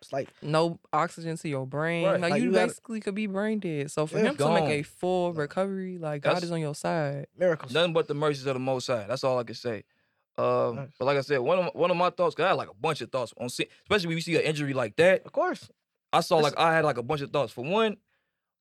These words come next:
Speaker 3: I started thinking about, like, all the all the types of injuries he had. Like, not, not he had, all the crazy injuries I've seen over the years. Like, I,
Speaker 1: Mm-hmm.
Speaker 3: you think about the guys like Kevin Wares.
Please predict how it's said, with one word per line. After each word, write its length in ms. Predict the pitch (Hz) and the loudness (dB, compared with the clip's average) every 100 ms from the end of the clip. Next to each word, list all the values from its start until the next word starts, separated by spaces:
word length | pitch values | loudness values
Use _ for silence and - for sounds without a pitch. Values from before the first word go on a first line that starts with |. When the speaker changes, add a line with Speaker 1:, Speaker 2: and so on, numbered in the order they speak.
| _ | _
Speaker 3:
I 60 | 165 | 0
started 220 | 160 151 | 2 2
thinking 160 | 151 139 | 2 0
about, 240 | 127 135 | 0 0
like, 160 | 127 123 - | 0 -4 0
all 480 | 135 151 151 151 147 | 4 6 8 6 4
the 380 | 135 131 123 - _ _ _ _ _ | 0 -2 -2 -6 _ _ _ _ _
all 140 | 131 156 | 2 4
the 80 | 151 | 4
types 300 | 156 151 139 | 2 0 -2
of 100 | 117 | -4
injuries 380 | 143 127 131 123 | -4 -4 -6 -6
he 120 | 135 | -2
had. 360 | 135 135 120 - _ _ _ _ - | 2 2 2 -6 _ _ _ _ -2
Like, 120 | 147 - | 0 2
not, 240 | 160 156 | 2 2
not 160 | 139 143 | -2 -4
he 140 | 143 | -4
had, 240 | 131 123 - _ _ - | -4 -4 -8 _ _ 2
all 200 | 147 156 | 4 6
the 80 | 147 | 4
crazy 400 | - 160 156 143 | 4 2 2 0
injuries 220 | 143 127 | -2 -4
I've 100 | 123 | -4
seen 240 | - 147 | -4 -2
over 160 | 135 123 | -2 -4
the 80 | 123 | -4
years. 300 | 123 104 113 | -6 -8 -6
Like, 100 | 117 | -2
I, 120 | 131 | -2
Speaker 1:
Mm-hmm. 100 | 156 143 | -2 -6
Speaker 3:
you 60 | 156 | 0
think 140 | 165 | 4
about 240 | 156 139 135 | 4 4 0
the 80 | |
guys 340 | 123 139 131 120 | 0 2 2 -2
like 160 | 117 | -6
Kevin 320 | - 151 131 127 | 0 0 2 0
Wares. 480 | 135 131 127 - | 0 0 -2 -8